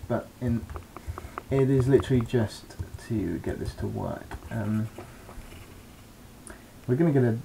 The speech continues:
database error. There you go. Cannot have property history. That is fine. Uh, we'll just copy that because why not? Uh, and then we'll do P H P artisan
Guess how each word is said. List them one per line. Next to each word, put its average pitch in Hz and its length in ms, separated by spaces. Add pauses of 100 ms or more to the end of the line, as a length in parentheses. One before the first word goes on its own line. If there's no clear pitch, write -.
database 110 540
error. - 140
There 127 120
you 82 60
go. - 180
Cannot 151 300
have 127 180
property 113 280
history. 107 500 (840)
That 123 180
is 101 180
fine. 98 640
Uh, 95 580
we'll 92 120
just - 180
copy - 220
that - 180 (160)
because - 240 (340)
why 95 120
not? 101 200 (640)
Uh, 117 40
and 110 280
then 107 100
we'll 107 80
do 98 120
P - 160
H 117 160
P 120 80 (560)
artisan 95 640